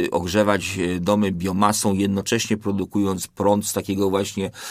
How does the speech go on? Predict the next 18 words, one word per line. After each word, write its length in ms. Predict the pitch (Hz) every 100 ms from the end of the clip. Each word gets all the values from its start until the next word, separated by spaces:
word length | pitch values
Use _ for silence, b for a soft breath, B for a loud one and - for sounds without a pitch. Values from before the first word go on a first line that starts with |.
| B -
em, 420 | 92 95 98 101 98 90
ciepła. 680 | - 104 107 101 98 90 65
E, 260 | 92 101
także 340 | 101 107 104 104
to 140 | 107
wszystko 360 | - 156 - 139
jest 260 | 120 -
możliwe, 480 | 101 90 113 147 156
ale 220 | 92 101
tu 160 | - 139
trzeba 340 | - 147 120
podejść 400 | - 101 110 131
w 40 | -
sposób 300 | 98 - - B B -
systemowy. 720 | - 120 - 123 113 - -
Na 160 | 101 113
przykład 400 | - - - -
powiem, 380 | - - -